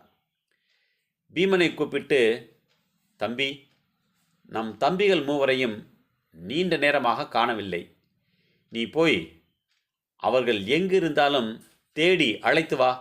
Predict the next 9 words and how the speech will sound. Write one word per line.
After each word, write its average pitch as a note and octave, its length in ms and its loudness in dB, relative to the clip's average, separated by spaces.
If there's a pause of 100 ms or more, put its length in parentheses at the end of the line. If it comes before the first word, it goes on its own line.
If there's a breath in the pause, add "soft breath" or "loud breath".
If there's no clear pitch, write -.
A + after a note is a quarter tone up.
(360)
என்றார். F2 420 -8 (1300)
பீமனும் E3 440 0
போய் B2+ 300 2 (480)
தேடி C#3+ 320 2
பிடித்து C#3 440 -2 (800)
அர்ஜுனன், A#2 480 -2 (400)
நகுலன், A#2+ 500 -2 (260)
சகாதேவன் B2 600 0
மூவரையும் A2 500 -2